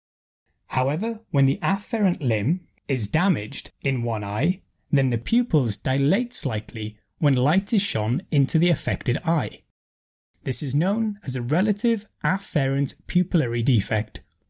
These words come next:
or Marcus Gunn pupil, caused by retinal damage such as detachment or optic neuropathy from neuritis, compression by structures like tumours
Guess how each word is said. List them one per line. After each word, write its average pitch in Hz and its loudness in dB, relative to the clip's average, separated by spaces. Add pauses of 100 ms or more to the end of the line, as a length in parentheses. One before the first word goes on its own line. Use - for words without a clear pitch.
or 131 2
Marcus 143 2
Gunn 104 -4
pupil, 123 -2 (680)
caused 180 -2
by 123 0
retinal 165 -2
damage 127 -2
such - -2
as 120 2
detachment - -2 (500)
or 135 -2
optic 156 -2
neuropathy 139 2
from 120 0
neuritis, 175 0 (460)
compression 202 2 (120)
by 170 2
structures - 0
like 123 0
tumours 127 -2